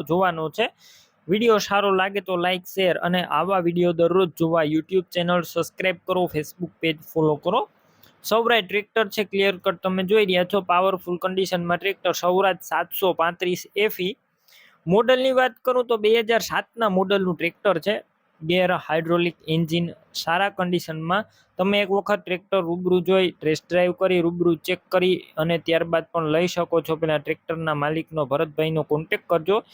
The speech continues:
તેમના મોબાઈલ નંબર કઈ રીતના મેળવવા તેની ડિટેલ મળી જશે. વીડિયો પૂરો જોતા રહેજો. જો ટ્રેક્ટર લેવા અથવા જોવા જાવ તો ભરતભાઈનો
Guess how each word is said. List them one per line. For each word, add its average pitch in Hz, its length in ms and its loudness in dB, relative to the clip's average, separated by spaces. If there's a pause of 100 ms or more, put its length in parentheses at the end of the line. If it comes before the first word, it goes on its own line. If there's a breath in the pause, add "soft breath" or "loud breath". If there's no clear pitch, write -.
(300 soft breath)
તેમના 196 280 2
મોબાઈલ 190 440 2
નંબર 185 280 0
કઈ 196 200 0
રીતના 180 300 -2
મેળવવા 170 480 2
તેની 170 320 -6
ડિટેલ 165 360 -2
મળી 165 280 0
જશે. 180 320 0
વીડિયો 165 300 2
પૂરો 160 300 2
જોતા 175 320 4
રહેજો. 165 280 0 (480)
જો 214 140 6
ટ્રેક્ટર 208 380 0
લેવા 196 340 2
અથવા 170 320 -2
જોવા 185 280 0
જાવ 185 180 0
તો 196 160 -6
ભરતભાઈનો 180 680 -2